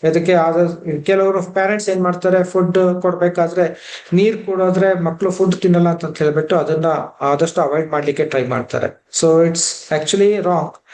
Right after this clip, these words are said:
So ಇಲ್ಲೇನ್ ಮಾಡ್ಬೇಕು ಅಂತ, ಅಂತ ಹೇಳಿದ್ರೆ, ಮಗು ಕೇಳ್ದಾಗ್ಲೆಲ್ಲ ನೀರ್ ಕುಡಿಸ್ಬೇಕು. ಆ, ಇದು especially ನೀರ್ ಕುಡ್ದಾಗ ಮಗು ಅದು, ಆ, ಈ ಹೊಟ್ಟೆ actually ಚೆನ್ನಾಗ್ ಹಸಿಯುತ್ತೆ. So it's a myth,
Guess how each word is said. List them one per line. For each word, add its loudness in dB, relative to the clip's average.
So 4
ಇಲ್ಲೇನ್ 0
ಮಾಡ್ಬೇಕು 0
ಅಂತ, 2
ಅಂತ 0
ಹೇಳಿದ್ರೆ, 4
ಮಗು 2
ಕೇಳ್ದಾಗ್ಲೆಲ್ಲ 0
ನೀರ್ 0
ಕುಡಿಸ್ಬೇಕು. -2
ಆ, -2
ಇದು 0
especially 2
ನೀರ್ 2
ಕುಡ್ದಾಗ 0
ಮಗು 2
ಅದು, 0
ಆ, 2
ಈ 2
ಹೊಟ್ಟೆ 0
actually 0
ಚೆನ್ನಾಗ್ 0
ಹಸಿಯುತ್ತೆ. -2
So -2
it's 2
a 2
myth, 0